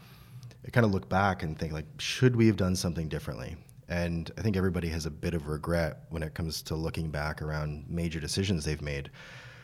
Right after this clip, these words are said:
But I'm, I'm quite proud that all of those decisions have led us to where we're at today. And that means that, you know,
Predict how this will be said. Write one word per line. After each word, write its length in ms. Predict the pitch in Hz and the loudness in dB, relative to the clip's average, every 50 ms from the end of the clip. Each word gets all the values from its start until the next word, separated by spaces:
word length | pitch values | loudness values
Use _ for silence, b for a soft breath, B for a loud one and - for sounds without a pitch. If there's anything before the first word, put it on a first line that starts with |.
| B B B B - - | B B B B -4 0
But 400 | 104 98 92 - - - - - - - - - - - | 2 2 2 2 0 -6 -16 -20 -20 -20 -20 -20 -10 -4
I'm, 300 | 98 95 92 90 90 - - | -2 0 2 2 0 -2 -2
I'm 140 | - 90 87 | -6 -6 -6
quite 340 | - - 139 135 135 139 135 | -2 2 2 2 2 2 -2
proud 500 | - - 101 92 92 90 90 85 78 - - - - - - - | 0 2 2 4 4 4 2 0 -4 -8 -14 -18 -20 -20 -16 -6
that 380 | 82 92 87 87 - - - - - - | -2 -2 0 0 -2 -6 -14 -16 -6 -2
all 240 | 95 98 104 110 | 0 2 4 4
of 180 | 110 104 92 92 | 4 4 2 0
those 440 | 95 95 92 90 85 - - - - | 0 2 2 2 2 0 0 -2 -4
decisions 920 | - - 82 - - - 92 85 - 76 73 73 82 82 - - - - - - - - - - - - - - - - - - - - - - - - - - | -6 -6 -4 -2 0 0 0 0 0 -2 -4 -4 -4 -4 -6 -6 -8 -10 -14 -20 -20 -20 -20 -20 -20 -20 -20 -20 -20 -20 -20 -20 -20 -20 -20 -20 -20 -20 -10 -6
have 180 | 90 92 82 87 | -6 -4 -2 0
led 200 | 92 90 87 85 | 0 0 2 0
us 180 | 90 82 - - | 0 -2 -2 -4
to 100 | - 90 | -4 -4
where 220 | 82 82 85 82 | -2 -2 -2 -4
we're 200 | 85 80 82 78 | -4 -4 -6 -6
at 220 | - 78 71 - - | -8 -8 -12 -10 -10
today. 280 | - 85 110 107 85 - - - - - - - - - - - - - - - - - - - - | -6 -4 -4 -6 -6 -8 -14 -20 -20 -20 -20 -20 -20 -20 -20 -20 -20 -20 -20 -20 -20 -20 -16 -4 0
And 120 | 95 92 | 2 2
that 140 | 92 87 76 | 2 2 6
means 320 | 101 123 131 104 85 - | 8 8 8 8 8 4
that, 260 | - 82 80 80 - - - B B B B B B B B - | 2 0 -2 -2 -4 -6 -12 B B B B B B B B 0
you 60 | 90 | 0
know, 120 | 85 78 | 0 0